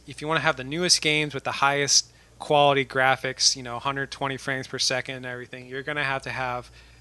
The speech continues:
the highest end equipment, including, you know, your graphics card. So you have to invest a lot of money into that. So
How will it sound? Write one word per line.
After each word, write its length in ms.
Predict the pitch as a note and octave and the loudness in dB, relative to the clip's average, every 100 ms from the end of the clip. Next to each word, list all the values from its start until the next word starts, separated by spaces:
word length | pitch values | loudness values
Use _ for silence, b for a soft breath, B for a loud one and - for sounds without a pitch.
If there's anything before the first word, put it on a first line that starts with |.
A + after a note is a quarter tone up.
| - | -10
the 100 | - | -8
highest 400 | A#2+ C3+ B2+ - | 2 2 4 0
end 320 | C3+ B2 A#2+ - | -2 -2 -8 -16
equipment, 580 | - - A3+ E3 C3+ C3+ - b b b - | -14 4 4 4 0 -2 -8 b b b -18
including, 420 | B2 D3 C3 C3 | -8 -4 -4 -4
you 80 | C3+ | -6
know, 240 | B2+ B2+ - - | -6 -6 -10 -10
your 120 | C3+ | -2
graphics 460 | D#3+ G3 F#3 D3+ - | 4 4 4 0 0
card. 320 | C#3 C3 B2 | 2 2 2
So 420 | - C#3+ C3 B2+ b b - | 2 4 0 -2 b b -10
you 100 | C#3 | 2
have 240 | D3+ D#3 | 6 6
to 120 | - D3 | 4 -2
invest 360 | C#3 C#3 C#3 | -2 -2 -2
a 40 | C#3 | 0
lot 180 | B2+ A#2+ | 0 0
of 60 | |
money 300 | B2 C#3+ C#3 | 0 -2 -2
into 160 | A#2 A2+ | -6 -8
that. 240 | A2+ - | -10 -2
So 280 | - B2 | 0 2